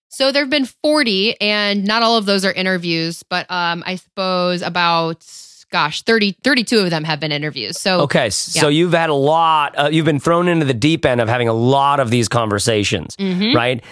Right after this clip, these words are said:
Speaker 2: With a lot of different kinds of people. Um, given all of the, all of the, like, like, now going off script here, completely off script, if you were, if, if, like, for instance, my wife, someone you know,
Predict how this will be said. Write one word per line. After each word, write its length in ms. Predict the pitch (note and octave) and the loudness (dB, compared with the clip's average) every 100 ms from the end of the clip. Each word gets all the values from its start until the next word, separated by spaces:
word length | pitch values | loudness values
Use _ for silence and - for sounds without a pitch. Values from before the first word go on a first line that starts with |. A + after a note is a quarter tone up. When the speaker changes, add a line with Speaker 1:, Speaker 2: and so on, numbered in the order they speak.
| - | -2
Speaker 2:
With 180 | B2+ A#2+ | 0 2
a 40 | |
lot 400 | A#2 B2 C#3 D3 | 2 2 2 2
of 80 | D3 | 0
different 300 | A2+ C3 C3 | 0 0 0
kinds 300 | B2 B2 B2 | 0 0 0
of 80 | A#2 | -2
people. 520 | - B2 G#2 F#2 - _ - - - | 0 0 0 -4 -4 _ -20 -20 -4
Um, 400 | A#2+ A2+ A2 G#2+ - _ _ C#3 A2 | 0 0 0 -2 -8 _ _ -10 -4
given 480 | D#3 E3+ G#3 G3+ G3 - - | 0 2 2 0 -2 -4 0
all 360 | D#3+ G3 F#3+ | 2 2 2
of 140 | F#3+ D3 | 0 2
the, 180 | E3 - | 0 2
all 240 | D#3 G3 | 2 2
of 100 | G3+ | 0
the, 180 | F3+ C#3+ - | 0 -2 -2
like, 300 | C#3+ B2 - | 0 0 0
like, 220 | C3+ A#2+ | -2 2
now 240 | C#3+ E3+ | 0 2
going 260 | D#3 E3+ D#3 | 2 2 2
off 220 | D#3 E3 | 0 0
script 380 | - - D3 - | -2 0 0 0
here, 240 | B2+ A2 G2+ | 0 0 0
completely 420 | A#2+ D3 E3 E3+ | 0 0 2 2
off 180 | C#3 A#2+ | 2 -2
script, 460 | - A#2+ G#2+ - - - - - | 0 0 0 -4 -20 -20 -20 -4
if 220 | C3+ C3 B2+ | -2 0 2
you 500 | D#3+ F#3+ G3+ G#3+ F3+ | 2 4 4 2 2
were, 400 | D#3+ E3 E3 D#3+ | 2 4 2 2
if, 260 | D3+ C3 - | 0 -2 0
if, 260 | D3 B2+ - | 0 0 0
like, 220 | C3 B2 | -2 0
for 160 | D#3 D#3 | 0 0
instance, 400 | D3 C#3 A2+ C#3+ | 0 0 0 0
my 240 | C#3+ D#3+ | 2 2
wife, 500 | D3 D3+ C#3+ G#2+ G2+ | 2 2 0 0 -2
someone 340 | - C#3+ C3 | 0 2 4
you 140 | C3 D3 | 4 4
know, 260 | C3+ A2+ | 4 2